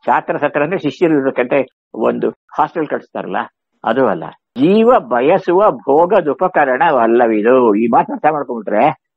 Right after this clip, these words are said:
ಈ ದೇವಸ್ಥಾನ ಅನ್ನೋದು ಜೀವ, ನಮ್ಮ ಜೀವ ಬಯಸುವ ಭೋಗ. ಮನುಷ್ಯನಿಗೆ ಪ್ರತಿಯೊಂದರಲ್ಲೂ ಕೂಡ, "ಓ, ತಿರುಪತಿ ಇದೆ, ಏನ್ ಕಾರಲ್ಲಿ ಹೋಗ್ಬೇಕು, ನೋಡ್ಬೇಕು,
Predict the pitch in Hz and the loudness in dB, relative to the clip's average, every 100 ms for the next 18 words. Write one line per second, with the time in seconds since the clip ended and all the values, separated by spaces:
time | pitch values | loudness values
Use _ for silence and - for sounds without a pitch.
0 | - 113 107 160 208 - 175 165 139 117 | -12 -4 2 4 2 2 0 2 0 0
1 | 104 131 180 175 _ _ - 95 120 180 | 2 2 2 -2 _ _ -16 -10 -4 0
2 | 208 220 226 - _ - 135 147 135 143 | 2 2 2 -4 _ -8 -6 -4 -2 2
3 | 196 135 117 131 208 - 214 185 120 165 | 4 4 2 0 0 2 2 2 0 2
4 | 226 262 135 - _ - 101 139 160 143 | 4 4 0 -2 _ -10 -10 -6 -2 0
5 | 120 117 - 135 139 135 160 151 127 _ | 0 -2 -2 -2 0 0 4 2 2 _
6 | - 123 135 - 156 165 160 151 156 123 | -4 -2 0 2 2 2 0 2 4 4
7 | 113 131 120 120 131 123 127 120 120 98 | 2 -2 0 0 0 2 2 0 0 0
8 | 82 87 131 135 123 - 90 | 0 0 0 2 2 0 -4